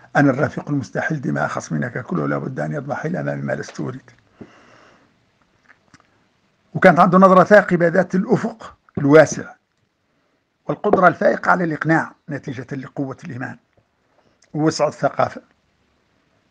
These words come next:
والقدرة مملي والخبرة على تقديم الحجج، الحجج والصدق في الهدف والتشبث به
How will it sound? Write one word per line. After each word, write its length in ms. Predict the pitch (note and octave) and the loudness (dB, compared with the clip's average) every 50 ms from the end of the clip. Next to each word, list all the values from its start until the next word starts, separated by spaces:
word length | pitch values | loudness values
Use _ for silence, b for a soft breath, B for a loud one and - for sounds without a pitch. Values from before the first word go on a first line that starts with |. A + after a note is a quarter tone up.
| _ _ _ | _ _ _
والقدرة 380 | D#3+ - - - F3+ - D#3 D#3+ | -4 -2 2 2 4 6 6 6
مملي 320 | C#3+ D3+ E3 E3+ D3+ D3 | 6 6 2 2 2 0
والخبرة 340 | C#3+ B2+ - - F#3 G3+ G3 | -2 -2 -2 -2 2 4 4
على 100 | F3 - | 4 4
تقديم 300 | - - - C3 D3+ C3+ | 2 -8 -4 -4 -4 -4
الحجج، 340 | A#2+ - - C3 C3+ A#2+ - - - _ _ - | -2 -4 -2 -2 -2 -4 -4 -10 -20 _ _ -14
الحجج 420 | - - F#3+ F#3+ D3+ D#3 B2 - - - - _ _ _ - _ _ _ _ _ _ _ _ _ _ _ _ _ _ _ - _ _ _ _ _ | 2 6 6 8 8 6 4 2 -4 -16 -20 _ _ _ -20 _ _ _ _ _ _ _ _ _ _ _ _ _ _ _ -20 _ _ _ _ _
والصدق 480 | - A2+ - - - G#3 F#3 - - - | -8 -8 -6 0 2 2 2 2 -6 -8
في 80 | - F3 | -8 -6
الهدف 380 | C3+ B2 C#3 D3 F3+ F3+ - | -4 -4 -4 -4 -6 -6 -6
والتشبث 520 | D3+ - - C#3+ - E3+ D3 C#3 D3 - D#3+ | -10 -10 -10 -10 -10 -10 -10 -10 -12 -14 -12
به 280 | D3+ B2+ A2+ D3+ F#3 | -12 -12 -14 -14 -16